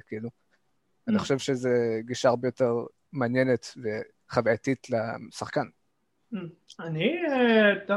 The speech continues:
Speaker 2: אני לא מסכים עם יבגני, אני, אני חושב שזה די בולשיט מה שג'ו אמר, אה, כי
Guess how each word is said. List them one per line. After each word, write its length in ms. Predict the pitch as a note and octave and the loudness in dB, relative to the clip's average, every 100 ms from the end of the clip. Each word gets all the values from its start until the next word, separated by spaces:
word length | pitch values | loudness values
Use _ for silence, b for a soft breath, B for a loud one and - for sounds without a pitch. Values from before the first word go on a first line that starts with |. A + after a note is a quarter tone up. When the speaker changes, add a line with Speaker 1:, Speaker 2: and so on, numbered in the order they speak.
| G#3 | -2
Speaker 2:
אני 160 | A3 D4+ | 0 0
לא 120 | F4+ | -2
מסכים 300 | - D4+ C#4+ | -2 -2 0
עם 220 | C4+ A3+ | 2 4
יבגני, 640 | F3+ D#3+ - G3 E3+ D3 | 2 0 0 2 0 -4
אני, 120 | D3+ D3+ | -10 -10
אני 360 | D#3+ D#3 D3+ | -6 -4 -6
חושב 200 | D3 G3+ | -6 -6
שזה 280 | F#3+ G#3 E3+ | -2 0 0
די 260 | D3+ F3 F#3+ | 2 2 4
בולשיט 400 | - G#3 - F#3 | 2 2 0 -4
מה 100 | F3+ | -4
שג'ו 540 | E3+ F3 D#3 E3+ E3+ E3 | -4 -4 0 2 4 4
אמר, 380 | D#3 D3+ D#3 D#3 b b b b - | 2 -4 -4 -8 b b b b -6
אה, 600 | E3 D3 C#3+ C#3+ C#3+ C#3+ D3 _ _ _ _ | -2 2 2 0 -2 -8 -14 _ _ _ _
כי 360 | A3+ F#3+ F#3+ | 4 4 2